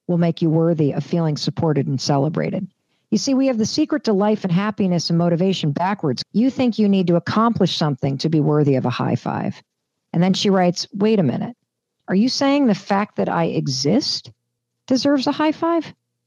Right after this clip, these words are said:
And I said, "Yes." And when you high five yourself for just standing there in front of the mirror, you are demonstrating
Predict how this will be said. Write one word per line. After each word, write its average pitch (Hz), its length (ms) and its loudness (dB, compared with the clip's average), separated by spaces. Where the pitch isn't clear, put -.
And 196 100 4
I 208 80 2
said, 196 240 0
"Yes." 214 600 0
And 202 140 2
when 202 140 4
you 196 80 4
high 240 240 0
five 247 360 2
yourself 190 440 0
for - 100 -4
just 175 260 -2
standing 220 480 0
there 180 200 0
in 185 160 -2
front 214 320 -2
of 220 80 0
the 180 80 0
mirror, 175 400 2
you 185 160 2
are 190 100 2
demonstrating 170 1080 -2